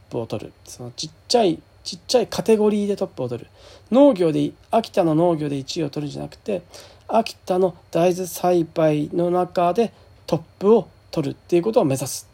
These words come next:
っていう、そのニッチ分野でのトップを取るっていうことを目指してきたっていうのが、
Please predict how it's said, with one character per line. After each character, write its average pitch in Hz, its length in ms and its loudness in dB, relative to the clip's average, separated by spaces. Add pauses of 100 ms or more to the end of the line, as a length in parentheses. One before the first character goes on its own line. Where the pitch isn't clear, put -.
っ - 40 -20
て 131 60 -10
い 117 160 -6
う、 127 80 -12 (360)
そ - 140 -14
の 139 60 -8
ニ 196 180 0
ッ - 20 -20 (200)
チ 233 140 -8
分 226 220 -2
野 185 100 0
で 190 80 -2
の 185 80 2
ト 170 120 -8
ッ - 40 -12
プ - 140 -12
を 131 40 -8
取 123 160 -8
る 123 40 -12
っ - 20 -16
て - 120 -8
い - 20 -2
う 190 40 -8
こ 220 60 -4
と 220 80 -6
を 185 40 2
目 139 60 2
指 127 100 -4
し - 60 -2
て - 60 -8
き - 80 -18
た 98 100 -16
っ - 20 -20 (160)
て 120 80 -12
い 113 140 -6
う - 20 -8
の 131 100 -4
が、 127 260 -4